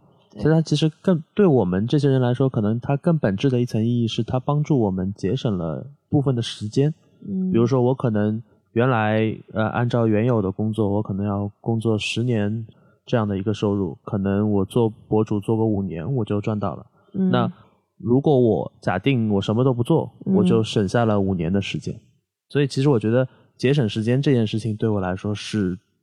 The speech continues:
Speaker 2: 做博主最大的收获。
Speaker 1: 嗯，
Speaker 2: 它远比那些名啊利啊来得重要。
Speaker 1: 是，是，是。做了这个事情是让我有了一个特别大的改变，因为我以前本身是一个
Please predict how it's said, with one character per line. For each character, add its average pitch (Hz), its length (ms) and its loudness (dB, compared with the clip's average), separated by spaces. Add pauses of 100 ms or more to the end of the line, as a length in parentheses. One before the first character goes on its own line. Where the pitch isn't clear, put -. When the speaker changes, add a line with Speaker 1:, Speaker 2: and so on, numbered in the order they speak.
Speaker 2:
做 120 100 -2
博 101 160 0
主 98 80 -4
最 127 220 0
大 101 140 -2
的 87 80 -6
收 - 180 -10
获。 - 180 -14 (100)
Speaker 1:
嗯， 185 260 -4
Speaker 2:
它 120 100 0
远 110 240 0
比 107 300 0 (600)
那 104 120 2
些 98 400 0 (220)
名 98 260 0
啊 98 140 0
利 98 220 2
啊 - 140 -2
来 92 120 -6
得 98 100 -4
重 92 240 -4
要。 - 80 -8 (100)
Speaker 1:
是， 202 300 -2
是， 190 240 -2
是。 180 320 -2 (300)
做 240 260 2
了 185 160 2
这 214 160 0
个 208 100 2
事 214 240 -4
情 180 320 -6 (440)
是 196 280 0
让 190 260 2
我 - 260 -2
有 - 240 -2
了 165 100 0
一 170 140 2
个 180 200 2
特 208 220 -4
别 180 120 0
大 175 200 0
的 170 80 0
改 170 240 -6
变， 170 320 -2
因 175 100 0
为 190 80 2
我 175 240 4
以 180 140 4
前 165 320 -4
本 170 200 -4
身 165 180 -4
是 175 140 -4
一 165 80 -2
个 165 200 -4